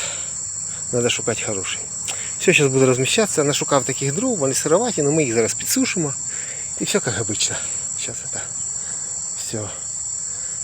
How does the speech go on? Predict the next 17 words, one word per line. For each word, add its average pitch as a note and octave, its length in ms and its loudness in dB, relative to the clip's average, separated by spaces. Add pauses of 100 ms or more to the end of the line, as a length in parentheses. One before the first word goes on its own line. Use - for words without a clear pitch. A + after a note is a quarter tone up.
(180)
Хорошо, C3+ 320 2
що B2+ 120 0
встиг - 320 -2
по A#2+ 80 2
видному C3 340 2
все. - 200 -2 (1300)
Поки - 200 -4
що - 160 -2
все - 180 -2
видно. F2 280 -4 (2000)
Це, D3+ 60 4
мабуть, A#2 300 2
буде A#2 220 0
останнє G#2 340 -4
відео G2 280 -6
на G2 80 -6
сьогодні. F#3 480 -4